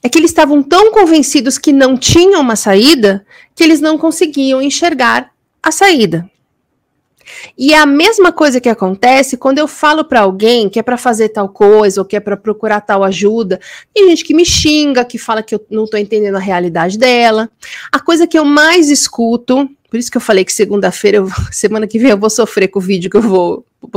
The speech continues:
postar lá, é, aqui, na verdade. A coisa que eu mais escuto é que eu falo que tem solução porque eu sou rica.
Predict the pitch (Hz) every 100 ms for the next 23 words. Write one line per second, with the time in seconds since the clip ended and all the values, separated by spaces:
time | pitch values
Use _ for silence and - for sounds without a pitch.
0 | 190 202 196 - 180 175 - _ - -
1 | - - 190 190 190 190 180 170 185 165
2 | - - - - - 240 247 339 349 339
3 | 294 285 302 339 311 285 - 254 247 233
4 | 247 262 _ _ _ _ _ _ _ -
5 | - 226 254 240 - 226 226 - 220 214
6 | 214 196 196 - 277 302 302 294 285 -
7 | 269 214 - - -